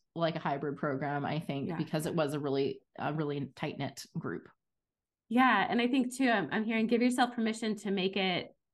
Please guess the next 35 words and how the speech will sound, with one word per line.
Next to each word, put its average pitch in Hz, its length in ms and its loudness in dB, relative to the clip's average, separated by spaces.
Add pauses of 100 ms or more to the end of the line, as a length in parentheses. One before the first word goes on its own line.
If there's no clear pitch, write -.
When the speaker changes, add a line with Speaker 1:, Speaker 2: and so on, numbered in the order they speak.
Speaker 2:
as 196 180 -2
a 185 60 -2
unique 202 480 2
hybrid 190 420 -2
as 180 160 -4
you 175 560 -6
want 190 280 -2
it 254 140 -4
to 202 120 -2
be. 170 400 -4 (100)
Speaker 1:
Yeah. - 180 -8 (120)
Speaker 2:
And, 220 440 4 (640)
um, 196 600 2
I'm 220 180 2
feeling 226 240 4
guided 196 300 2
to 196 80 -4
say, 170 580 -2 (1200)
when 214 240 6
you, 220 160 6
what 220 200 4
I 202 140 4
like 240 200 4
to 220 80 2
do 190 300 2
with 170 220 -6 (960)
programs 196 460 2
is, 175 220 -2
what 196 260 0
problem 185 380 0
is 185 100 -2
this 165 200 -4
solving? - 440 -6 (1700)
And 220 180 8
then 214 460 2